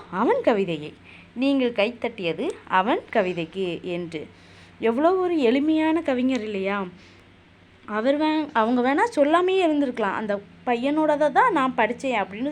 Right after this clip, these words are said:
சொல்லாம அதுக்கான எல்லா கிரெடிட்ஸையும் அவங்களே வாங்கியிருக்கலாம். ஆனா அந்த உண்மையை நேர்மையாட்டு, அதுவும் எல்லாரும் முன்னாடியும் சொல்லணும்னு அவங்களுக்கு தோணுச்சு இல்லையா?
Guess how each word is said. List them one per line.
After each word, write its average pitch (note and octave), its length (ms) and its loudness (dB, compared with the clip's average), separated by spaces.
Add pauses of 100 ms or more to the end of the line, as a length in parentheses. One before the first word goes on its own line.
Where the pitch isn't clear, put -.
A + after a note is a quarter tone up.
சொல்லாம G3+ 500 -2 (380)
அதுக்கான C#4 680 0 (280)
எல்லா B3 380 2
கிரெடிட்ஸையும் D#4+ 640 -2
அவங்களே C4+ 280 2 (100)
வாங்கியிருக்கலாம். A3 520 -4 (300)
ஆனா F#3 600 -2 (340)
அந்த F#3+ 260 -4
உண்மையை D4 640 0 (340)
நேர்மையாட்டு, B3+ 760 0
அதுவும் C4 760 -4
எல்லாரும் D4+ 680 4
முன்னாடியும் B3 600 0 (380)
சொல்லணும்னு B3 600 0
அவங்களுக்கு A#3 420 -4
தோணுச்சு A3+ 340 -6
இல்லையா? G3+ 360 -6